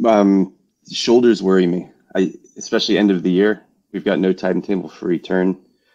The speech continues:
Uh, we can probably name a half dozen pitches, pitchers off the top of our head who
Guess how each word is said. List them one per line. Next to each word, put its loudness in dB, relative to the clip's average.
Uh, -2
we 0
can 0
probably 0
name 0
a -8
half -2
dozen -4
pitches, -4
pitchers -4
off -2
the -10
top -6
of -6
our 0
head -2
who 0